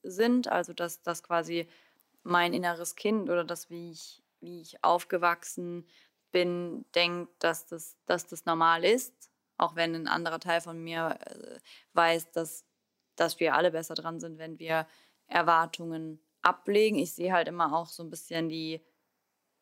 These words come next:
ähm, die andere Seite. Also fällt mir,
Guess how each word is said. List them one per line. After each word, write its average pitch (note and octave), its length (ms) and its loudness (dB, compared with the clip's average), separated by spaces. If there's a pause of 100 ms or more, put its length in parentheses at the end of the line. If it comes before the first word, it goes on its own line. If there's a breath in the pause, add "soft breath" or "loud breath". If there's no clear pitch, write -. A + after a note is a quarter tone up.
(520)
ähm, D#3 640 -2 (1300)
die F#3 100 6
andere F3 460 4
Seite. D#3 560 -2 (560)
Also D#3+ 200 -2
fällt E3+ 300 2
mir, E3 360 2